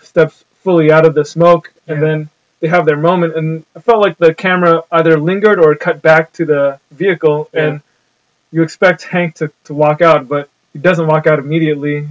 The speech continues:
Speaker 2: Yeah.
Speaker 1: and then I think I was just like, "Why do they do that?" Like,
Speaker 2: Yeah,
Speaker 1: it,
Speaker 2: right?
Speaker 1: it was kind of a weird thing to, be-, because it, it felt like if something bad did happen to him at that point,
Speaker 2: Yeah.
Speaker 1: it would have just come out of nowhere. It would have been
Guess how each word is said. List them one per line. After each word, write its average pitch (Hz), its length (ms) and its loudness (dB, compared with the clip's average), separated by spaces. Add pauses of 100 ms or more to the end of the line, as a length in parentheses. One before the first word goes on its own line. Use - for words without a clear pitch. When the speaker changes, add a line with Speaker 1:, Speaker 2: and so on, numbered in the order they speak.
Speaker 2:
Yeah. 127 180 -12
Speaker 1:
and 156 120 -6
then 160 280 0 (440)
I 214 80 -2
think 214 200 2
I 185 120 4
was 175 120 0
just 160 160 -4
like, 156 280 0 (280)
"Why 170 160 0
do 247 60 -6
they 202 140 4
do 160 220 2
that?" 165 340 -4
Like, 151 140 -2
Speaker 2:
Yeah, 147 300 4 (100)
Speaker 1:
it, 196 220 0 (120)
Speaker 2:
right? 220 300 2
Speaker 1:
it 208 60 2
was 254 160 2
kind 233 180 2
of 190 60 2
a 175 40 0
weird 170 300 2
thing 190 220 0
to, 170 320 2
be-, 180 140 -6 (220)
because 180 320 0
it, 214 80 0 (200)
it - 60 -6
felt 247 260 2
like 196 360 2
if 165 120 -4
something 220 340 0
bad 151 400 0
did 160 200 0 (240)
happen 196 280 -4
to 214 80 -4
him 214 120 -2
at 214 100 -4
that 214 200 0
point, 226 240 -4 (140)
Speaker 2:
Yeah. 139 180 -8
Speaker 1:
it - 60 -16 (220)
would 226 160 -2
have 185 60 -4
just 185 140 -10
come 214 140 -4
out 185 100 -2
of 151 60 0
nowhere. 160 500 2
It 190 60 -6
would 208 120 2
have 175 100 -2
been 170 300 -2